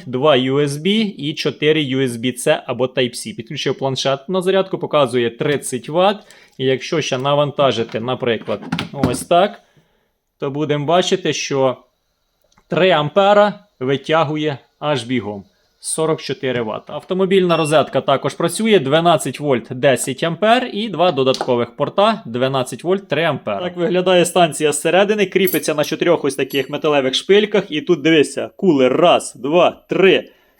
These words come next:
чотири. Тут одні кулери тільки пів кіловата тягнуть. Дивися, підписник, покажу тобі, як тут все. Такі потужні великі радіатори.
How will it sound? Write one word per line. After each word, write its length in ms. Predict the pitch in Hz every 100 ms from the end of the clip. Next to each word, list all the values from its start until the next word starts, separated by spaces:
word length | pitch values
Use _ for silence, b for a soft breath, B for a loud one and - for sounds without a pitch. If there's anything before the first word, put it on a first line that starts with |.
| b
чотири. 680 | - 202 202 233 170 123 117 _
Тут 180 | 214 208
одні 280 | 202 196
кулери 420 | 214 247 220 180 160
тільки 340 | 180 165 165
пів 280 | 147 175 -
кіловата 500 | 165 156 151 143 131
тягнуть. 520 | 139 135 104 113 - B B B B _
Дивися, 420 | 131 151 135 139
підписник, 600 | 131 147 160 156 208 226
покажу 420 | 165 143 165 147
тобі, 300 | 139 143 135
як 280 | 143 156 139
тут 160 | - 143
все. 440 | - 196 220 226 196
Такі 320 | 143 143 165
потужні 720 | 147 156 147 208 196 156 160
великі 600 | 156 160 175 143 - 127 -
радіатори. 1080 | 143 143 160 151 190 208 233 233 226 220 214